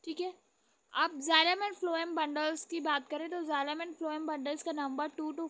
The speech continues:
five variations में होता है, मतलब on the basis कि two to five के बीच में इनमें bundles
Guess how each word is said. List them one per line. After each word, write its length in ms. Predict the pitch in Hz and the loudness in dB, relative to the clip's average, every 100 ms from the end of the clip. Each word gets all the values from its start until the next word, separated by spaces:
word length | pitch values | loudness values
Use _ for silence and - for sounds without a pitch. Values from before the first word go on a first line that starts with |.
| - | -4
five 280 | 269 294 285 | -4 -4 -2
variations 720 | 262 247 247 247 294 262 254 | -2 0 -2 0 -2 -4 -6
में 120 | 269 | -6
होता 320 | 262 226 - | -4 -6 -6
है, 160 | 220 196 | -8 -8
मतलब 500 | 226 277 285 277 302 - - - - | -8 -6 0 0 0 -6 -20 -20 -10
on 140 | 269 285 | -8 -6
the 100 | 302 | -6
basis 520 | 269 262 254 359 427 - | -4 -4 -4 -4 -4 -4
कि 120 | 359 | -8
two 280 | - 359 349 | -4 -4 -4
to 120 | 392 311 | -4 -2
five 220 | 294 302 | -4 -4
के 120 | 330 | -6
बीच 320 | 285 277 277 | -6 -6 -6
में 200 | 302 311 | -6 -6
इनमें 240 | 294 285 285 | -6 -6 -6
bundles 680 | 254 247 247 285 539 - | -2 -2 0 0 0 -4